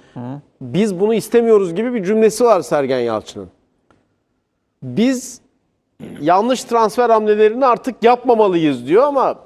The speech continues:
Speaker 2: anladığım kadarıyla başkan da paniklemiş.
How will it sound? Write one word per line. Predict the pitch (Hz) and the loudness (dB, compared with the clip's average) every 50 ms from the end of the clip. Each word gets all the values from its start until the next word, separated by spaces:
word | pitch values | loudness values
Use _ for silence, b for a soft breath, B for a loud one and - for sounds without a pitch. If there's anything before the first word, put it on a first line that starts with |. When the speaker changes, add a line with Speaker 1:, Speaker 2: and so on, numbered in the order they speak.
| _ _ 135 - - - | _ _ -20 -16 -6 -2
Speaker 2:
anladığım | 147 156 170 196 202 240 226 | -2 0 2 2 0 0 0
kadarıyla | 254 240 254 262 269 262 226 | 0 2 2 4 2 4 2
başkan | 233 202 175 - - 247 254 254 | 2 0 0 -2 -2 -2 0 0
da | 262 | 0
paniklemiş. | 247 - 240 240 226 214 - 233 208 156 - - - - - | 0 0 0 -2 -2 0 0 0 0 0 -2 -8 -12 -16 -18